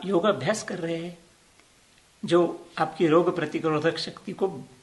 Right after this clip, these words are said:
बढ़ाने के लिए उपयुक्त है। आपके योगाभ्यास ने आपकी इस शक्ति को बेहद प्रभावी बना दिया है।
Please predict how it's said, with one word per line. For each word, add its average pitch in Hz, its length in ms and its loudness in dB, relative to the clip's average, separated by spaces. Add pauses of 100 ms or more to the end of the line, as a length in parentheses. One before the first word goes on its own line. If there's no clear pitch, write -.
(120)
बढ़ाने 151 320 -2
के 170 160 -4
लिए 220 140 -4
उपयुक्त 160 500 -4
है। 160 180 -12 (1800)
आपके 196 280 0
योगाभ्यास 220 680 6
ने 226 140 -4 (600)
आपकी 254 340 -6
इस 208 180 0
शक्ति 190 280 -4
को 190 200 0
बेहद 190 500 0
प्रभावी 165 400 -2
बना 135 240 -2
दिया 110 240 -6
है। - 180 -14